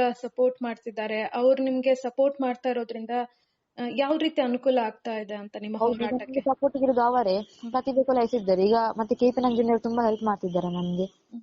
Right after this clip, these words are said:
Speaker 2: ಈಗ ಮೊನ್ನೆ ಬ್ಯಾಂಗ್ಳೂರಿಗೆ ಸಹ ಕರ್ಕೊಂಡು ಹೋದ್ರು, ಅಡ್ವೊಕೇಟ್ ಒಟ್ಟಿಗೆಲ್ಲ ಮಾತಾಡಿಸಿದ್ರು.
Speaker 1: ಹ್ಮ್.
Speaker 2: ಮತ್ತೆ ಎಷ್ಟಾಗ್ತದೆ ಅಷ್ಟು ಹೆಲ್ಪ್ ಮಾಡ್ತಿದ್ದಾರೆ. ಅವರಿದ್ದ ಕಾರಣ ನಾವು ಒಂದಿಷ್ಟು ಮುಂದೆ ಬಂದ್ವಿ, ಇಲ್ಲಾದ್ರೆ ನಾವು ಇಲ್ಲೇ ಮನೆಯಲ್ಲಿ ಕೂತು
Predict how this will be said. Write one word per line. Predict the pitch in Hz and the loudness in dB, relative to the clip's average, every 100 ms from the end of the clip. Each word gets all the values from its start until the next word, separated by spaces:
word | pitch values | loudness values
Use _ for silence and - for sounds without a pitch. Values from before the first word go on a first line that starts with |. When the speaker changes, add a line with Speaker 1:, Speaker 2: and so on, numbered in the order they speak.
| 208 | 0
Speaker 2:
ಈಗ | 208 | 2
ಮೊನ್ನೆ | 208 208 | 2 2
ಬ್ಯಾಂಗ್ಳೂರಿಗೆ | 208 220 226 220 220 | 0 0 0 0 0
ಸಹ | 214 | -2
ಕರ್ಕೊಂಡು | 208 - 202 | -2 0 0
ಹೋದ್ರು, | 190 190 | 2 2
ಅಡ್ವೊಕೇಟ್ | 196 202 208 202 | 2 2 0 0
ಒಟ್ಟಿಗೆಲ್ಲ | 196 - 196 196 | -2 -4 -2 0
ಮಾತಾಡಿಸಿದ್ರು. | 190 196 202 185 180 185 180 190 | 2 2 0 -2 -4 -6 -6 -10
Speaker 1:
ಹ್ಮ್. | _ - 233 | _ -20 -6
Speaker 2:
ಮತ್ತೆ | 226 233 | 0 2
ಎಷ್ಟಾಗ್ತದೆ | 226 - 247 254 226 | 0 0 0 0 0
ಅಷ್ಟು | 208 240 | -2 0
ಹೆಲ್ಪ್ | 226 226 | 0 0
ಮಾಡ್ತಿದ್ದಾರೆ. | 226 208 185 185 | -2 -2 0 2
ಅವರಿದ್ದ | 190 220 214 247 | 4 2 0 2
ಕಾರಣ | 254 254 269 269 | 2 2 2 2
ನಾವು | 254 247 | 4 4
ಒಂದಿಷ್ಟು | 240 240 254 | 2 0 0
ಮುಂದೆ | 240 240 226 | 2 2 2
ಬಂದ್ವಿ, | 220 220 175 | 0 -2 -2
ಇಲ್ಲಾದ್ರೆ | 185 208 226 | 2 2 2
ನಾವು | 233 233 233 | 2 4 4
ಇಲ್ಲೇ | 226 240 | 4 4
ಮನೆಯಲ್ಲಿ | 226 214 220 | 2 2 0
ಕೂತು | 214 214 - | 2 0 0